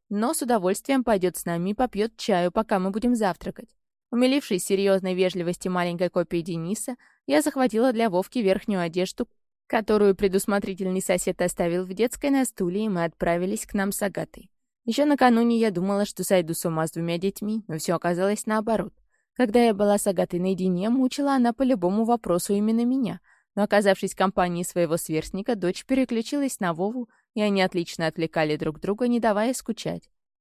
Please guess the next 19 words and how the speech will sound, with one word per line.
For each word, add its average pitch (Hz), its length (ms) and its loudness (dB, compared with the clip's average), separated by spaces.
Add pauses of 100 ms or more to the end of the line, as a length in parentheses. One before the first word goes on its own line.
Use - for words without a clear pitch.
(120)
Я 302 160 0
даже 277 240 0
вспомнила 233 580 0
одну 165 260 -4
из 190 160 -4
своих 208 300 0
бывших 165 380 -6
коллег, 220 340 -2 (300)
которая 220 340 0
говорила, 208 400 2
что - 160 -4
близнецы — 202 520 -2
это 180 140 -2
кошмар 185 480 -2
лишь 240 260 -2
до - 100 -2
поры 202 280 0
до 202 120 0
времени, 165 500 -6